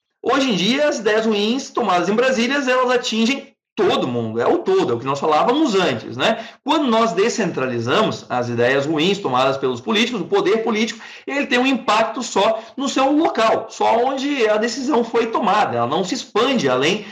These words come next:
da fronteira da, da sua própria descentralização,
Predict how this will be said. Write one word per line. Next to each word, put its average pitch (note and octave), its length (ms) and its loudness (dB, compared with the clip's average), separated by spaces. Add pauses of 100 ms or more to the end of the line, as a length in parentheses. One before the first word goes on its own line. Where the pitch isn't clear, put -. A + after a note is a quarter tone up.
(180)
da D3 160 0
fronteira G3 720 2 (180)
da, F3+ 140 0
da F3 340 0
sua G3 300 0
própria E3+ 320 2
descentralização, G3+ 960 0